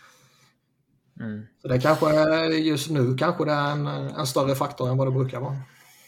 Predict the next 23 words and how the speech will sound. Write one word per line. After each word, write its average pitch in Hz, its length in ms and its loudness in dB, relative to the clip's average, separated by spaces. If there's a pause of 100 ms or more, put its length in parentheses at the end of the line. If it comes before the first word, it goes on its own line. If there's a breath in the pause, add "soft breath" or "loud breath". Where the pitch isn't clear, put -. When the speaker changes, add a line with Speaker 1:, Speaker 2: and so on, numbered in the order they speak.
(680 loud breath)
Speaker 1:
Taves 165 380 0
däremot 104 420 -4
tror 101 260 -4
jag 95 160 -6
nästan 92 520 -10
att - 220 -16
de 90 260 -10
i 87 100 -12 (460)
princip - 560 -10 (340)
kan 80 260 -12
få - 180 -16
ge - 520 -14
bort. - 400 -20 (480)
Eh, 92 600 -10 (1500)
med 110 140 -10
tanke 101 360 -10
på 95 360 -12
vilken - 360 -14
lön 90 220 -12
han 101 140 -16
sitter - 320 -18
på. 98 320 -14
Alltså, 107 520 -6